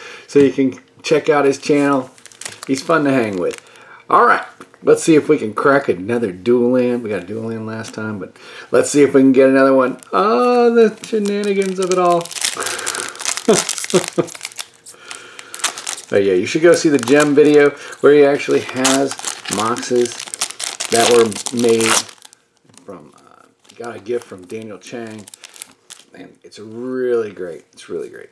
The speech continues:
Oh, that's an uncommon. Let's flip it over. Oh, almost did that backwards. That's a great video, by the way.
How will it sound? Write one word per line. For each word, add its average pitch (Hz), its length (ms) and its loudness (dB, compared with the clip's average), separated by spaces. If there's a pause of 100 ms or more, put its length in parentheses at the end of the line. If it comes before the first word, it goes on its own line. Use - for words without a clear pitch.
Oh, - 200 -16 (100)
that's - 180 -16
an - 100 -20
uncommon. - 340 -18 (680)
Let's - 220 -12
flip - 340 -2
it - 80 -2
over. 139 420 2 (320)
Oh, 185 320 2
almost 160 280 -8
did 147 140 -4
that 156 180 0
backwards. 147 580 -2 (960)
That's 143 220 4
a 135 40 4
great 104 280 4
video, 87 360 0
by 76 160 -4
the 73 120 -4
way. 57 220 -10